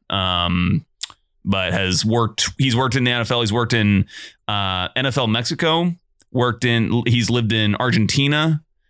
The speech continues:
He's lived in, um, Germany. So he's just got a lot of, uh, like, kind of life experience that would make him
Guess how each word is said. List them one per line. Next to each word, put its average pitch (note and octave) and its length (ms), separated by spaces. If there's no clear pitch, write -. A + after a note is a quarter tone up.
He's A2 300
lived A2+ 300
in, G#2+ 580
um, F#2 640
Germany. B2+ 560
So A#2+ 160
he's A2+ 160
just A#2 220
got C3 100
a A2+ 60
lot G#2+ 280
of, G#2 220
uh, G#2 140
like, G2 280
kind G#2+ 180
of F#2+ 60
life G2+ 300
experience F#2 540
that F2 100
would F#2 140
make F#2 180
him F2 320